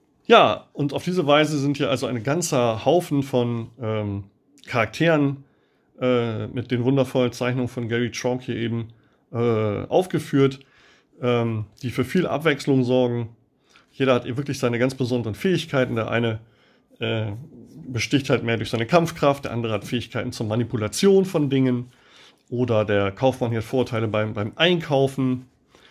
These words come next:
von Sachen. Andere, äh, sind halt pfiffig, können irgendwelche Dinge kombinieren und so weiter und so weiter. Und man findet hier also eine ganze Reihe von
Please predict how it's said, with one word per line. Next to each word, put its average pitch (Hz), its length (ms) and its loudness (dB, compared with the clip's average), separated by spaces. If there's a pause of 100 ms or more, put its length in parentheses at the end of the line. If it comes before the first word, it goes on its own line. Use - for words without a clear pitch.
(180)
von 120 240 -4
Sachen. 110 520 -2 (380)
Andere, 104 600 0 (1120)
äh, 98 560 0
sind 123 220 -2
halt 135 140 2
pfiffig, 175 400 4
können 113 240 -4
irgendwelche 107 720 -4 (100)
Dinge 131 280 4
kombinieren 175 640 4
und 185 180 -6
so 131 140 -2
weiter 120 200 -2
und 120 120 -10
so 110 120 -8
weiter. 127 280 2
Und 120 160 -4 (320)
man 120 100 -4
findet 170 280 0
hier 143 120 2
also 131 180 6
eine 120 160 0
ganze 120 360 0
Reihe 107 240 0
von 104 340 -6